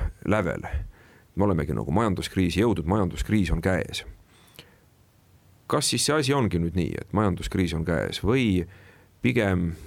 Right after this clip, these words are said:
me peaksime arvama ja julgustama inimesi, et, äh, see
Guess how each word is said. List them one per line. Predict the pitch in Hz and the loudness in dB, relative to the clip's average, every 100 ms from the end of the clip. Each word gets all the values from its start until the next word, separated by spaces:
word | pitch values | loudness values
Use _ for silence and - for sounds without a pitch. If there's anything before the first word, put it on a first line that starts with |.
| - - | -14 -4
me | 85 87 | -2 0
peaksime | 101 104 - 82 87 | 0 0 0 0 2
arvama | 120 123 98 87 85 - | 2 2 2 2 0 0
ja | 87 52 | 0 2
julgustama | 90 147 - - 87 87 | 2 0 -2 0 0 2
inimesi, | 92 123 92 87 82 82 - | 2 2 2 0 -2 -2 -2
et, | 87 85 - _ - | -4 -4 -8 _ -2
äh, | 85 85 - - - - - | 0 0 -6 -20 -20 -20 -6
see | - 90 85 | 2 2 2